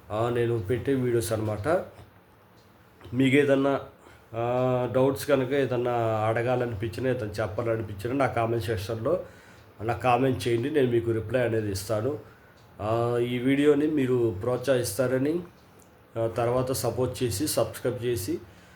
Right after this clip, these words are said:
ఆ, ఈ వీ-, నా ఛానల్ని ముందుకు తీసుకెళ్తారని ప్రేమపూర్వకంగా, మనస్ఫూర్తిగా కోరుకుంటున్నాను.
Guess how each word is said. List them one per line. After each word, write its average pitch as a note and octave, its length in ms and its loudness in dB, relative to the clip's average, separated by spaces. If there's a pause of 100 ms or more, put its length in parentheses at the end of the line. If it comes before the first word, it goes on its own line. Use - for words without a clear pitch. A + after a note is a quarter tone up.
(240)
ఆ, A#2 240 0
ఈ A#2+ 160 0
వీ-, A#2+ 400 2
నా A#2 300 0
ఛానల్ని C3+ 300 2
ముందుకు B2+ 300 -2
తీసుకెళ్తారని A#2 760 -2
ప్రేమపూర్వకంగా, A#2+ 880 -2
మనస్ఫూర్తిగా B2+ 960 -4
కోరుకుంటున్నాను. G2+ 880 -4